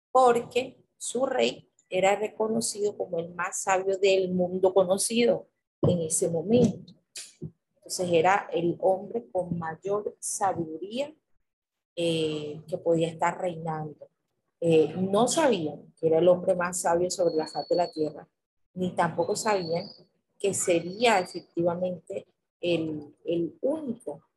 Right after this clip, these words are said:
con esa capacidad. Posteriormente,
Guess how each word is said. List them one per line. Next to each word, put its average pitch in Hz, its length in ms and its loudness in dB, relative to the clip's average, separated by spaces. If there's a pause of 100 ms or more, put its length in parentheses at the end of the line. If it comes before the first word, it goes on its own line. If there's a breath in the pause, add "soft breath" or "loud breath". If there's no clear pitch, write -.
(300)
con 175 180 -4
esa 170 340 0
capacidad. 175 800 0 (440)
Posteriormente, 180 1120 2